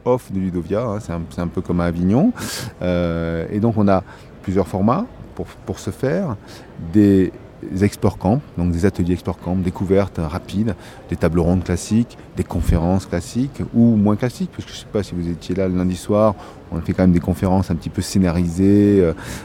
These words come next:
avec des, des, euh, des intervenants, euh, de, de renom.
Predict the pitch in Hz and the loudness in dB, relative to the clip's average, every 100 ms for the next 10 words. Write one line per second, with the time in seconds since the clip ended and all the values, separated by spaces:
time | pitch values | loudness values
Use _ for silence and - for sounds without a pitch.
0 | - 82 87 85 82 78 82 78 78 76 | -6 -2 0 2 0 0 0 0 0 -2
1 | 78 78 78 82 80 82 80 78 76 73 | -2 -2 -4 -4 -2 -2 -2 -4 -6 -6
2 | 76 76 78 87 131 185 | -6 -6 -6 -4 -4 -4